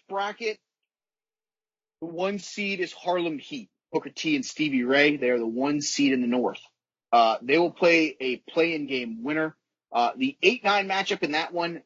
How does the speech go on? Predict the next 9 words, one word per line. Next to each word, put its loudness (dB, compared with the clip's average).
the -4
Rock 2
and 2
Roll 2
Express 2
versus 2
Robert 6
Roode 4
and 4